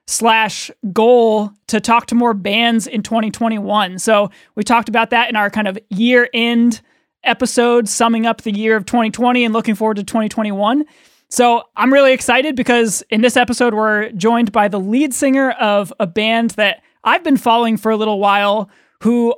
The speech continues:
also happens to be from the Albany, New York area, because if you listen to this podcast, you know we love Albany artists on this show,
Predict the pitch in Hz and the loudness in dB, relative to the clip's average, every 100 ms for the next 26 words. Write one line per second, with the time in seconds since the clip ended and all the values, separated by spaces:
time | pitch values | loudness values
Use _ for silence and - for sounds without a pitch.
0 | - 233 262 262 220 233 240 226 214 196 | 0 2 4 2 2 0 -2 -4 -4 -4
1 | 208 208 208 - - 214 202 202 202 - | -4 -4 -6 -8 -6 -4 -2 -4 -6 -8
2 | 202 214 247 254 247 240 226 226 214 - | -2 2 2 4 2 2 2 2 0 -4
3 | 208 202 208 214 202 196 196 185 - _ | -4 -2 -4 -4 -6 -4 -4 -6 -14 _
4 | - - 208 220 202 190 208 196 202 202 | -12 -2 0 0 -2 -2 -2 0 0 0
5 | 226 196 202 196 208 208 - _ - 214 | -2 -4 -4 -2 -4 -6 -12 _ 0 0
6 | 208 208 208 - 220 208 214 208 - - | 0 -2 -4 -6 -4 -2 -2 -4 -8 -12
7 | - - 208 208 208 - 214 208 | -10 -4 -2 -2 -4 -2 -2 0